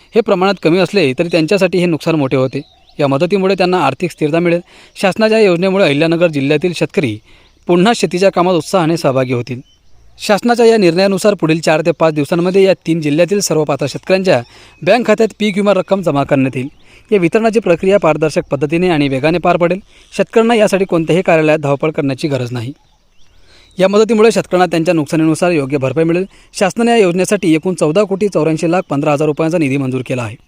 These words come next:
हा निधी एकूण बावीस हजार सहाशे पस्तीस आणि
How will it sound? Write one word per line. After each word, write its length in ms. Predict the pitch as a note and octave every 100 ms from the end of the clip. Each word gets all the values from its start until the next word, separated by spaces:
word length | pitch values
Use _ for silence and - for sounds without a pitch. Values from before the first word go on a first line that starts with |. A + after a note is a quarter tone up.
| _ _ - _ D3+
हा 60 |
निधी 280 | D#3 D3+ E3+
एकूण 260 | D3+ E3 E3+ _ _ -
बावीस 260 | D3+ G3+ G#3
हजार 200 | G#3+ G#3+
सहाशे 320 | F3 D#3+ F#3+
पस्तीस 380 | - C#3 G#3 F#3+
आणि 240 | F3+ F#3